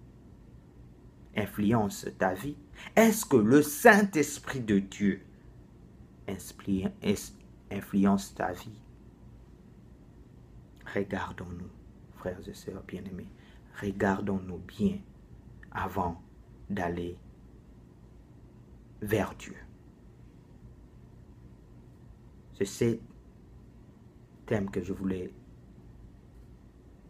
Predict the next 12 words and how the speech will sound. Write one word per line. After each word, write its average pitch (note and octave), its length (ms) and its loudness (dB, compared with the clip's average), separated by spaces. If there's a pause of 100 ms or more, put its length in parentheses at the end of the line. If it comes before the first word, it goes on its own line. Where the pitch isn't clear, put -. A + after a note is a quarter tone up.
(140)
partager G2+ 460 -2
avec G2 320 -6
vous. - 240 -10 (3250)
Que G#2 100 0
Dieu C3 280 2
vous C#3 140 -2
bénisse B2 340 2
parce G#2 200 -8
que A2 100 -12
je G2 100 0
sais A2 220 -2
que - 140 -8